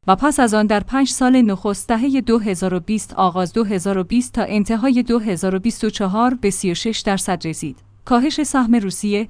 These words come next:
تا حد زیادی ناشی از دو علت بود. اول، هند تصمیم داشت تا به صنایع نظامی خود فرصت بیشتری برای رشد اعطا کند و دوم اینکه دهلی نو می‌خواست تنوع بیشتری به تجهیزات و تکنولوژی‌های مورد استفاده در ارتش بدهد.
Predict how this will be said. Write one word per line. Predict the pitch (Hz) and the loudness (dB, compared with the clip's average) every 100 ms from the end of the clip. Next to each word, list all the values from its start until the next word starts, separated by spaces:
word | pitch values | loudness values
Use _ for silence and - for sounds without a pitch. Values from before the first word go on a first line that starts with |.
| - | -8
تا | - 214 | 0 0
حد | 196 214 - | 2 -2 0
زیادی | 202 202 185 185 | 2 2 2 2
ناشی | 185 190 240 | 0 0 0
از | 202 190 | 0 0
دو | 208 196 | -2 0
علت | 180 175 170 - | -2 -2 -2 -6
بود. | 156 - - | -10 -12 -2
اول، | 190 180 196 180 - - 285 | 0 4 2 2 -4 0 4
هند | 339 330 | 4 4
تصمیم | 277 254 240 180 | 2 4 2 2
داشت | 160 156 - - | -2 -6 -8 0
تا | 208 | 2
به | 185 190 | 2 0
صنایع | - 214 202 220 - 220 | 0 0 2 0 0 0
نظامی | 202 196 190 196 | 2 0 0 0
خود | 185 220 208 | 0 -2 -2
فرصت | - 233 - 294 | -2 0 0 2
بیشتری | 247 190 - 247 294 | 0 0 0 0 2
برای | 262 247 254 233 | 2 4 2 2
رشد | 185 180 - | 0 -4 -4
اعطا | 185 190 | -4 -2
کند | 175 180 165 185 - - | -2 -2 -2 -4 -10 -2
و | 180 | 0
دوم | 170 165 214 269 254 | 0 0 2 2 4
اینکه | 294 277 254 | 4 4 2
دهلی | 226 196 233 247 | 2 4 4 6
نو | 240 226 | 6 4
می‌خواست | 208 - 196 - | 2 0 -4 -2
تنوع | 240 190 165 180 175 190 | 0 0 0 -4 -4 -2
بیشتری | 190 180 254 247 247 | -2 -2 0 4 4
به | 202 | 4
تجهیزات | 190 208 - 202 180 262 214 | 0 -2 -2 -2 2 0 2
و | 208 | -2
تکنولوژی‌های | 226 247 247 202 175 214 233 254 | 0 4 6 4 2 -2 2 4
مورد | 233 202 180 | 4 2 0
استفاده | 185 185 - 196 196 185 190 | -2 -4 -4 -2 0 0 0
در | 185 - | 0 -2
ارتش | 180 - 208 - | -4 -2 -4 -6
بدهد. | 147 139 151 131 | -10 -8 -10 -12